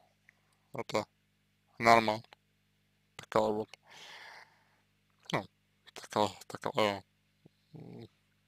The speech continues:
позиция, такая вот точка, э, зрения и в-, ваши опасения. Вот.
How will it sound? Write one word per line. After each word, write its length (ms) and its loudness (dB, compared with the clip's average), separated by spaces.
позиция, 600 6
такая 380 0
вот 320 -16
точка, 420 2
э, 280 6
зрения 420 6
и 40 -10
в-, 580 -2
ваши 400 6
опасения. 720 2
Вот. 400 -6